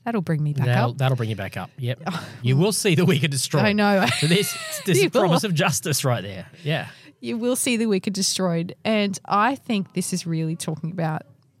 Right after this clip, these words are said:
Speaker 1: end times here, because by giving you the land, he has, David has the land. Uh, I think,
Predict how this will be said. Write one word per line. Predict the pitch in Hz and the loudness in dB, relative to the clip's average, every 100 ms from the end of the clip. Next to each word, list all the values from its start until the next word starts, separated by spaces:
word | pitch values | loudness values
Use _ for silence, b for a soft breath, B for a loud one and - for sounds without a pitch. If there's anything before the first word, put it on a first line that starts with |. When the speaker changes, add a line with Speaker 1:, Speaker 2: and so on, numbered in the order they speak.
| _ | _
Speaker 1:
end | - 147 147 | 0 0 0
times | - 80 139 - | -4 -6 -6 -8
here, | - 156 147 147 - | -6 -6 -6 -8 -10
because | - 170 180 165 | -10 -2 -2 0
by | 180 | -2
giving | 165 202 208 208 | 0 -2 0 0
you | 190 | 0
the | 175 | -2
land, | 160 156 156 156 - b b b b | 0 0 0 -2 -6 b b b b
he | - 220 | -2 0
has, | 196 208 - - | 2 0 -2 -10
David | 170 180 175 | -2 0 0
has | 160 175 190 | 0 0 0
the | - | -2
land. | 175 151 - 175 190 - b b b b b - | -2 -2 -2 -4 -6 -12 b b b b b -4
Uh, | 160 | -4
I | - 165 | 0 -2
think, | 165 185 170 - | 0 -4 -4 -10